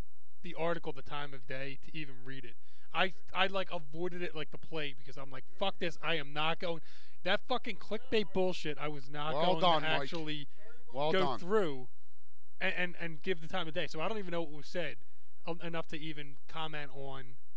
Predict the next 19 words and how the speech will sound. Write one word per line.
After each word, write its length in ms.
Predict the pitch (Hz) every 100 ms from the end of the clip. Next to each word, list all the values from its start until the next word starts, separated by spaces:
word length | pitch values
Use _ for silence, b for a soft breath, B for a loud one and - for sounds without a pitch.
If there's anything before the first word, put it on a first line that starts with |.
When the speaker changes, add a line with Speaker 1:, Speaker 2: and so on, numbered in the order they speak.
| - - - - -
Speaker 2:
That's 180 | 185
fine, 280 | - 269 226
Speaker 1:
the 60 | 180
Speaker 2:
'cause 100 | 214
it 80 | 180
really 140 | 135
Speaker 1:
quotes. 220 | 330 311
Speaker 2:
doesn't 280 | 262 254 247
deserve 380 | 233 240 220 185
comment. 420 | 185 160 131 110 156
But 100 | 170
I 100 | 196
Speaker 1:
Right. 80 |
Speaker 2:
gotta 180 | 214 226
call 200 | 202 208
out 160 | 208 202
the 80 | 185
Philly 300 | 208 202 202
Voice. 540 | 165 160 160 160 -